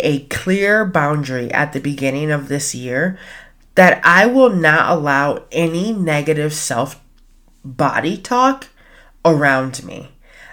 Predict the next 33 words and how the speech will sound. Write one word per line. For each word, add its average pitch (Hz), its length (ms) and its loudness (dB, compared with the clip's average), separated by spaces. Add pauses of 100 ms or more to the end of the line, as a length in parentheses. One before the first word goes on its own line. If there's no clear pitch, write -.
(140)
I 170 180 8
won't 151 320 0
do 147 220 -2
it 135 260 -2 (180)
to 151 140 0
myself, 139 640 0 (340)
and 180 140 4
I 160 140 6
won't 170 340 2
be 170 140 -2
a 147 60 -2
part 156 320 -2
of 151 120 -8
conversations 151 960 -4 (220)
where 165 200 8
there's 156 300 2
negative 139 680 -2 (1400)
body 147 560 0
image, 135 560 -6
body 139 300 -2
talk 120 480 -6 (240)
happening. - 640 -4 (800)
And 190 220 2
so 196 560 6 (100)
a 170 140 4
few 247 420 0
times 156 600 0
in 170 200 -6
the 165 100 -4
beginning 160 600 -4
of 147 240 -6
the 143 80 -6
year, 151 600 2